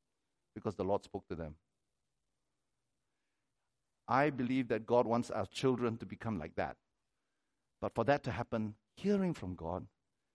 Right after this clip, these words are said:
is the integration point for all these other things. You can train your child to be a good child, to worship, to be involved in church. You can do all these, and these are really good. But the most important thing is to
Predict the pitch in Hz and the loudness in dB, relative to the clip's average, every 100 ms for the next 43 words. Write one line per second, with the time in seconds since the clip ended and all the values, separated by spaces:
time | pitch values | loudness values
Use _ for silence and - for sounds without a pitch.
0 | _ _ - 117 - 123 139 135 131 123 | _ _ -8 -8 -6 -2 -2 -2 -2 0
1 | 127 113 - 104 - - 95 104 110 104 | 0 0 0 -6 -6 -8 -6 -4 -4 -4
2 | 104 107 95 87 85 - - 117 - 98 | -4 -4 -4 -8 -10 -14 -8 -8 -4 -6
3 | - - 151 160 147 117 143 131 117 87 | -6 -6 -2 0 0 -2 -2 -2 -2 -8
4 | 82 - 127 - 139 127 131 - 82 87 | -6 -2 -2 -2 -4 -2 -2 -6 -8 0
5 | 117 127 139 123 98 95 110 90 107 120 | 0 0 -2 -4 -4 -4 -2 4 6 6
6 | 123 123 - 131 120 - 101 98 120 127 | 4 -2 0 0 0 -6 -8 -2 4 4
7 | 139 117 113 113 101 120 117 101 113 - | 4 -2 0 2 2 2 0 0 0 0
8 | _ _ _ _ _ _ _ - 113 90 | _ _ _ _ _ _ _ -4 -2 -2
9 | 101 147 131 113 117 107 101 87 | 2 2 0 -4 -4 -4 -6 -10